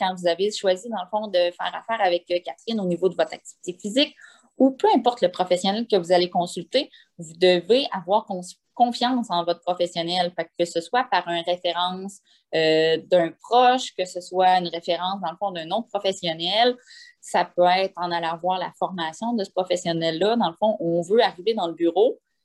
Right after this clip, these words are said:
et savoir qu'on peut faire confiance aux professionnels, tu sais, dans ses conseils. Puis, bien entendu, ben, le meilleur des professionnels ne sera rien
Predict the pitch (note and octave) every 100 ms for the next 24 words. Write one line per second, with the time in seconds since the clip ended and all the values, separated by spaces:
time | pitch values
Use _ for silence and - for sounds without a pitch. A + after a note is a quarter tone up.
0 | _ - F3 F3+ E3+ E3 G3+ A3 F3+ E3
1 | E3 F3+ F#3 E3 - G3 G3+ F#3 E3+ E3
2 | E3 - D#3+ E3 F#3 F#3+ F#3+ F#3 - _
3 | _ - F3+ E3+ D#3+ - F#3+ F#3+ E3+ -
4 | - - - - - - - _ - G3+
5 | G#3+ G#3+ G3 F#3 B3+ A#3 G#3+ F#3 F3+ F3+
6 | A#3 B3 F#3 F3+ F3+ F#3+ A3 G#3 - F#3
7 | F3+ F3+ F#3 G#3+ F#3 F3+ - F3+ F3 E3+
8 | - F3